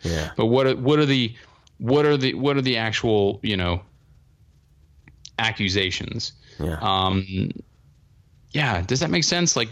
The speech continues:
Speaker 2: y-, y-, the responsibility lies in, in, in you to have that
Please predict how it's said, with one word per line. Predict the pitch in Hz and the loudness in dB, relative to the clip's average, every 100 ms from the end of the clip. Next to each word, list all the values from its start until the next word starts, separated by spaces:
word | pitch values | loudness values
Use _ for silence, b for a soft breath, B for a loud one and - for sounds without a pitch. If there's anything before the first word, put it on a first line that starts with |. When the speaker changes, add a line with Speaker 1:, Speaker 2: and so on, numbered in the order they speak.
| - | -8
Speaker 2:
y-, | 117 - - - - - _ - _ - | -12 -12 -10 -12 -12 -18 _ -20 _ -8
y-, | 113 113 120 120 117 - _ _ - | -2 0 0 -2 -4 -12 _ _ -2
the | 135 | 2
responsibility | 139 - 196 202 170 156 135 | 2 4 2 4 4 4 4
lies | 113 107 107 101 - | 4 4 2 0 0
in, | 101 95 92 | 0 0 -2
in, | - 98 92 | -2 -2 0
in | - 95 95 | 0 2 4
you | 107 | 4
to | 90 | 2
have | - 95 95 92 | 0 -2 -2 -2
that | 90 - | -2 -4